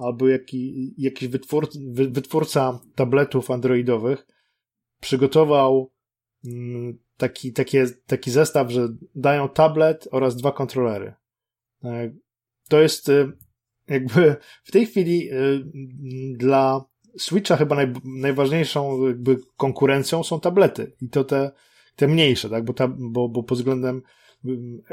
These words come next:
ekranu Switch ma bodajże sześć przecinek dwa, czyli jest trochę większy niż te duże telefony, tak? E, trochę większy niż, e, iPhone Plus, który ma pięć i pół cala, e, więc, więc to jest, powiedzmy, e,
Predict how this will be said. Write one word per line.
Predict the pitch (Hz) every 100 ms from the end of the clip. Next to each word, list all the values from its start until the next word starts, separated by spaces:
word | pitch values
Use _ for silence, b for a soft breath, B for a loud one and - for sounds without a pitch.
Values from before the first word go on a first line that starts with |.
| -
ekranu | 147 143 135 135
Switch | 123 135 135
ma | 123
bodajże | 117 120 120
sześć | - 127
przecinek | - 131 120
dwa, | 117 135
czyli | 135
jest | -
trochę | 156 147 135 B -
większy | 127 165 156 147
niż | 139
te | -
duże | 123 156 147
telefony, | 139 135 127 123 98 92
tak? | 117
E, | 123 113 107 110
trochę | 110 127
większy | 123 123 127
niż, | 117 113 -
e, | 117 113 117
iPhone | 127 123 117
Plus, | - 156 185 - - - b b b
który | - 143
ma | 135
pięć | 127 147 -
i | 135
pół | 147
cala, | 143 143 135 135 b b b b _
e, | 123 - 123 123 120
więc, | 120 131 127 -
więc | 131 139 135
to | 180
jest, | 180 165 - 135
powiedzmy, | 147 147 156 147
e, | 143